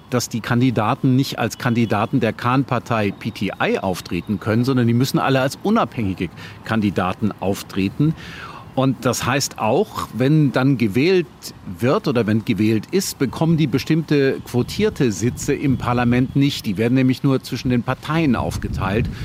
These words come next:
und nicht zwischen Einzelkandidaten, die nach außen hin ja eigentlich gar keinen Zusammenhang haben.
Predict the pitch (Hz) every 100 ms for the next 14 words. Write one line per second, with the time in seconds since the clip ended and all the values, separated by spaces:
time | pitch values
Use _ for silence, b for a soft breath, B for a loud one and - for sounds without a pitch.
0 | B - 123 135 - - 135 117 131 113
1 | B B - 135 127 104 - 98 87 85
2 | 87 87 113 104 104 101 - - 123 135
3 | 139 127 123 104 117 120 - 110 117 107
4 | 117 101 101 85 78 73 73 71